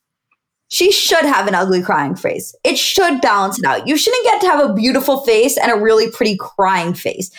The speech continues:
You shouldn't be able to look cute while you're crying and be gorgeous. That's just not fair. There has to be some balance in the universe.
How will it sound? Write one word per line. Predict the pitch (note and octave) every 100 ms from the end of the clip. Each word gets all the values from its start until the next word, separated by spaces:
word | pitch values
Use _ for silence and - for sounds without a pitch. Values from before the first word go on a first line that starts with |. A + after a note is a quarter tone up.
| -
You | -
shouldn't | C#4 A4
be | A#4+
able | C5 - F#4+
to | C4
look | C#4+ C#4+
cute | - B3+ C4+
while | G#3 A#3+
you're | A3+ A3+
crying | A#3 G3+ G#3+ G#3
and | G#3 F#3
be | G#3 F3+
gorgeous. | D3+ F#3+ E3+ D#3 F#3 - _ _
That's | C#4 - C#5+
just | C5 G4
not | D#4+ D#4+ D#4
fair. | C#4 A#3
There | A3
has | C4 C#4
to | -
be | C#4+
some | C4+ - A#3+ A#3+ G3
balance | G3 G3+ G3+ F#3+
in | F#3
the | F3+
universe. | F3 C#3+ - - -